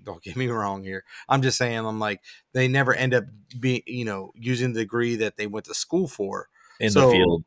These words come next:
Speaker 2: yeah.
Speaker 1: yeah, yeah. So it's just like, so I think maybe, like, y-, you know, analytics are broken down, like, hey, this is how many jobs are out there, this is what they make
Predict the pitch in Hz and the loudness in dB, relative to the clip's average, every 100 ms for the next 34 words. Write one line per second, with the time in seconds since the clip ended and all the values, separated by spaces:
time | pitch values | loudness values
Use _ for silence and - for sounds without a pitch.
0 | - 80 67 123 92 - - 139 107 - | -6 -2 2 2 -2 -6 -2 0 0 2
1 | 139 135 139 123 120 98 _ - _ - | 2 0 -2 0 0 0 _ -20 _ 0
2 | 131 120 113 131 135 131 131 127 127 117 | 2 2 0 0 0 0 0 0 -2 -4
3 | 90 - 120 104 _ - 127 - 131 120 | -6 -4 -2 -4 _ -8 -6 -6 -6 -6
4 | 101 117 123 123 139 123 101 117 113 107 | -4 -2 0 0 0 0 0 0 0 0
5 | 127 131 104 98 127 117 110 - 113 113 | 2 2 0 0 0 0 -2 -6 -4 -2
6 | 113 110 107 110 107 110 113 113 104 - | -2 -2 0 0 2 -2 -2 -4 -4 -8
7 | 113 110 107 107 107 113 | -4 -4 -2 -2 -2 -4